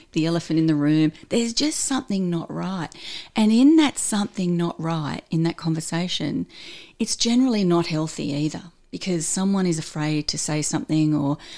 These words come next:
you know, we're gonna sort of escalate the situation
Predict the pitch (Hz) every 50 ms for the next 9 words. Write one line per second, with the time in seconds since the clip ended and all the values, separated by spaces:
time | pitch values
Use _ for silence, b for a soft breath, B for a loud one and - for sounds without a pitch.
0 | B B B B B - 185 175 165 170 180 175 220 233 233 202 - - - -
1 | - 202 - 151 - - - 175 165 - - - 175 160 156 151 - - - -
2 | - - - - - - 160 147 147 147 151 - - 147 135 -